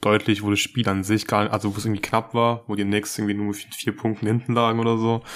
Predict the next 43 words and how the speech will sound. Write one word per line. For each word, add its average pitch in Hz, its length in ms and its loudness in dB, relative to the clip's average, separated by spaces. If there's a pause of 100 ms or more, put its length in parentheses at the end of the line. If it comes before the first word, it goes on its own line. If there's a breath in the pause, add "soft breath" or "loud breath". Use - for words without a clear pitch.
(280 loud breath)
Und 98 120 -2
trotzdem 104 340 0
hatte 98 140 -2
ich - 20 -2
immer 104 140 2
das 101 160 0
Gefühl, 101 300 0
okay, 98 120 -4
die 98 80 2
Suns 98 360 0
sind 104 80 0
einfach 98 240 0
besser 98 360 0
und 98 80 -2
es 92 80 -4
ist - 80 -12
nur 98 60 -2
so 95 80 -4
ein 95 80 -2
bisschen 95 180 -4
die 95 80 -4
Frage 92 300 -2
der 92 100 0
Zeit, 95 320 2 (400 loud breath)
wann 104 160 4
die 104 140 2
Würfe 117 400 6
halt 98 500 2
bei 98 100 0
den 95 140 2
Suns, 98 480 0
äh, 95 340 -4
fallen, 101 600 2
dann, 95 160 0
dann 95 180 -2
werden 95 240 0
die 92 260 0 (120)
wegziehen 104 480 2
und 98 180 0
so 92 180 -2
war's 92 300 2
dann 90 140 -4
ja 92 320 -2